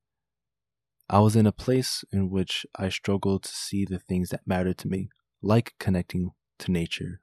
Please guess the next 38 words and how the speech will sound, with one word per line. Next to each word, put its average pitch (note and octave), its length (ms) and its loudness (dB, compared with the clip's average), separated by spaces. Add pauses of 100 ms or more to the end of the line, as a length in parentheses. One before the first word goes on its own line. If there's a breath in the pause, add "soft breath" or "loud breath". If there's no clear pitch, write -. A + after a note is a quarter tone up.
like G#2 320 2
the G2+ 80 2
work F2+ 280 -2
at F#2+ 200 -4 (120)
the - 60 -14
Community F3 540 0
Ecology - 440 -6
Institute F#2+ 560 -4 (220 soft breath)
and F2 160 0
at - 120 -4
Freetown F2 360 -4
Farm. F2 440 -4 (760 loud breath)
And F2 440 0 (720)
this G2 160 6
summer B2+ 260 6
I G#2+ 80 6
felt - 340 -2 (160)
very G2 480 6
revitalized, F2+ 840 0 (100)
and E2+ 300 0
the F2+ 180 6
ability G#2+ 480 6
to - 200 -6
spend G#2 380 0
time A2+ 580 0
at G3+ 220 -2
C A#2 200 -4 (100)
E A#2+ 40 0
I A#2+ 300 0
in A2 140 2
the G#2+ 60 2
f-, - 140 -12 (220)
and G#2 240 4
at G#2 160 2
the A2 80 0
farm G#2+ 460 4 (140)
this - 180 -4
summer A2 380 2